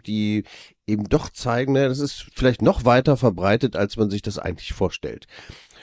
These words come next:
Und, ähm, warum ist das Thema so relevant? Ich glaube, viele f-, wissen natürlich, die, die hier hören, wir haben eine große Anspannung im Wohnungsmarkt, das ist ganz klar. Wer in Köln, in München, in Hamburg einen Job annehmen will, der hat's wahrscheinlich schwer,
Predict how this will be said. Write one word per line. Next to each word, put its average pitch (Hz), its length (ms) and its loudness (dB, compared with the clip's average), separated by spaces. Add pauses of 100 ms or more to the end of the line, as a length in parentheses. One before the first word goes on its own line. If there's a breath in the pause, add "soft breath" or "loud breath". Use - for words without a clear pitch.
(300 loud breath)
Und, 120 580 6
ähm, 110 500 4 (580)
warum 139 540 2
ist - 160 -4
das 131 180 0
Thema 139 360 4
so 117 140 4
relevant? 107 640 2
Ich 135 100 -6
glaube, 113 260 4
viele 143 280 -2
f-, - 280 -4
wissen 147 680 2
natürlich, 135 580 0
die, 117 160 0
die 110 180 0
hier 101 200 4
hören, 117 420 2
wir 101 140 0
haben 104 80 0
eine 104 100 2
große 98 380 -4
Anspannung 98 560 -2
im 90 240 -6
Wohnungsmarkt, 131 680 -2
das 98 120 -6
ist 95 160 -12
ganz 87 240 -8
klar. 139 240 -2 (580 loud breath)
Wer 117 320 6
in 113 320 6
Köln, 127 560 6
in 113 220 2
München, 117 540 2
in 101 280 0
Hamburg 117 640 2
einen 110 160 0
Job 120 260 0
annehmen 117 560 0
will, 110 240 4
der 101 160 2
hat's 107 240 -8
wahrscheinlich 98 460 0
schwer, 127 400 2